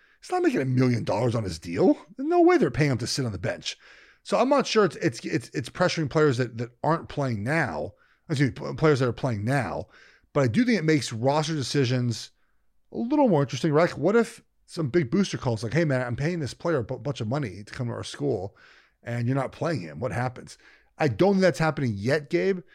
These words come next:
but it's interesting to keep in the back of our heads as we move forward into a new era of college sports.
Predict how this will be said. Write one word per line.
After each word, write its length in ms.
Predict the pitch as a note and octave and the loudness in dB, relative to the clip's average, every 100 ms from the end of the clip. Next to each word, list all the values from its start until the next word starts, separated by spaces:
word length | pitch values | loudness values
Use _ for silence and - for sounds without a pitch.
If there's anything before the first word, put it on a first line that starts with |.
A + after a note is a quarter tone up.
| - _ _ | -20 _ _
but 80 | C#3+ | -4
it's 100 | B2+ | -2
interesting 360 | G#3 G3 G3+ D#3 | -2 2 2 0
to 100 | C3 | -4
keep 400 | - E3 E3 _ _ _ _ _ | -4 -4 -4 _ _ _ _ _
in 100 | D3 | -4
the 60 | |
back 260 | B2 D3 C#3+ | 0 0 2
of 80 | C#3+ | 2
our 100 | C3+ | 4
heads 240 | B2+ C#3+ | 4 0
as 100 | A#2 | 0
we 120 | B2 | 0
move 440 | B2 B2 C3+ C#3 A#2+ | 2 2 6 6 4
forward 340 | D3 C#3 C3+ | 2 2 2
into 200 | A#2+ - | 0 -2
a 40 | A#2 | 0
new 200 | B2+ B2+ | 0 0
era 180 | B2 | -2
of 80 | A#2 | -2
college 280 | - G#2+ G#2 | -4 -8 -8
sports. 440 | - A2+ - - | -10 -12 -12 -18